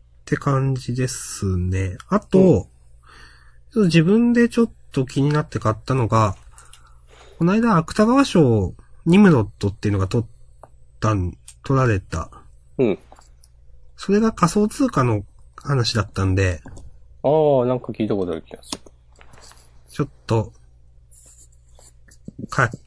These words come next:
Speaker 1: ちゃいました。
Speaker 2: あ、いいんじゃないですか。いや、そういうのこそすぐ読んだ方がいいよ、多分。
Speaker 1: そうですね、本当にね、
Speaker 2: うん。
Speaker 1: これは。うん。
Speaker 2: うん。私にできるアドバイスはね、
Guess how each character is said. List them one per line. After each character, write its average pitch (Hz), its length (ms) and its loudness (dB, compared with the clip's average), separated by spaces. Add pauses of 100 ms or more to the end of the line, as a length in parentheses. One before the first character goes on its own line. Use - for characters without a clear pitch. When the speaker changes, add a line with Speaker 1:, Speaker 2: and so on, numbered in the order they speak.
Speaker 1:
ち - 100 -6
ゃ 120 60 0
い 110 120 -2
ま 101 180 -4
し - 240 -8 (120)
た。 - 200 -14 (500)
Speaker 2:
あ、 - 40 -10
い - 40 -12
い - 20 -14
ん - 40 -20 (220)
じ - 80 -10
ゃ 80 40 -8
な - 40 -10
い - 40 -20
で - 40 -20
す - 80 -20
か。 92 120 -2
い 95 40 -6 (220)
や、 127 220 6 (320)
そ 208 120 12
う 226 40 12
い - 20 12
う 226 40 12
の 208 100 12
こ 190 120 8
そ 156 320 10 (120)
す 127 180 6
ぐ 110 80 6
読 98 100 6
ん 92 60 0
だ 90 60 0
方 80 80 0
が 78 40 0
い 73 60 -2
い - 20 -6
よ、 - 60 -10 (100)
多 - 100 -14
分。 - 80 -20 (100)
Speaker 1:
そ 202 140 0
う 151 60 4
で 104 80 0
す - 140 -6
ね、 117 220 0
本 110 200 -2
当 98 120 -6
に 104 100 -2
ね、 - 60 2
Speaker 2:
う - 60 0
ん。 78 40 -4
Speaker 1:
こ 87 80 -4
れ 87 80 -4
は。 87 160 -10 (160)
う 110 40 -6
ん。 90 340 -10
Speaker 2:
う - 40 -8
ん。 82 140 -10 (2500)
私 107 380 0
に 98 400 0
で 110 140 -2
き - 100 -4
る 95 100 4
ア 87 60 0
ド 90 100 -2
バ 82 140 0
イ 80 40 -8
ス - 120 -14
は - 260 -14
ね、 - 140 -20